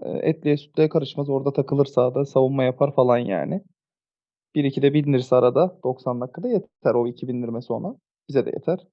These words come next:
Sadece Lines'in o olumsuzluklarını düşürücü hareketlerini yapmasın yeter benim için. Zor maç. Ne olursa olsun hani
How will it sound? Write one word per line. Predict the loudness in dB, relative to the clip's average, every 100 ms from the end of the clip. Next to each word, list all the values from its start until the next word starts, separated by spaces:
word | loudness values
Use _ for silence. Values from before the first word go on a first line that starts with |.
| _
Sadece | 2 2 4 2 0 -2
Lines'in | -8 0 2 2 2
o |
olumsuzluklarını | 2 2 0 -4 -6 0 2 2
düşürücü | -2 0 0 4
hareketlerini | 4 4 0 0 0 4
yapmasın | 2 2 -6 -6 -4
yeter | -2 0 0
benim | 0 -6 -10
için. | -12 -18 _ _ _ _ _ _
Zor | 4 6 8
maç. | 6 4 -2 -14 _ 2
Ne |
olursa | 2 4 2 2 0
olsun | 0 0
hani | -2 -2 -4